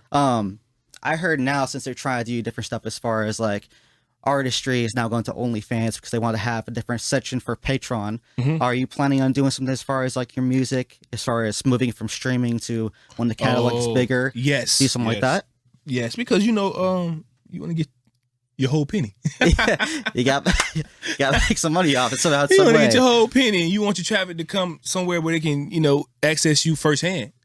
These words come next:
Speaker 2: You know, so that's what, of course, of course. And I'm looking out, I'm looking and seeing what everybody's doing.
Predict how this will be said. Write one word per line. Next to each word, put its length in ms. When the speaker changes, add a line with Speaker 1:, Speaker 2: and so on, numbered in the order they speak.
Speaker 2:
You 160
know, 160
so 220
that's 240
what, 260
of 140
course, 420
of 140
course. 320
And 80
I'm 120
looking 280
out, 260
I'm 120
looking 320
and 100
seeing 240
what 140
everybody's 440
doing. 300